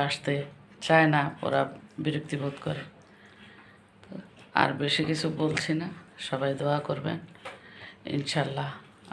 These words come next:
আগামী দিনে রমজানটাও যেন আমরা সুন্দরভাবে রাখতে পারি, সবার জন্য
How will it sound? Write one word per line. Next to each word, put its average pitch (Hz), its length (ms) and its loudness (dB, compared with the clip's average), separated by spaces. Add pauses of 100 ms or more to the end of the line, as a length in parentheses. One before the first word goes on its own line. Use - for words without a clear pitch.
আগামী 139 320 2
দিনে 143 200 0
রমজানটাও 139 600 0 (100)
যেন 143 160 -2
আমরা 143 280 -4 (840)
সুন্দরভাবে 156 600 4 (120)
রাখতে 143 320 -2
পারি, 151 200 -2 (360)
সবার 135 380 -2
জন্য 143 160 -4